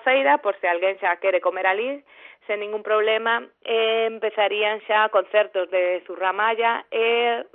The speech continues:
re-, e regueifeiras tamén. Eh, para xantar tamén temos food trucks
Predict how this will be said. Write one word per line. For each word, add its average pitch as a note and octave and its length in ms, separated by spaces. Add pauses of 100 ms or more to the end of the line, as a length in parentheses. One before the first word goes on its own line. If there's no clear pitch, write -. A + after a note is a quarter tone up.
re-, G3 240
e F3+ 240
regueifeiras E3+ 720
tamén. - 320 (800)
Eh, A3+ 400
para A3 240
xantar A3+ 480
tamén G3+ 240
temos G3+ 400
food F#3+ 160
trucks B3+ 480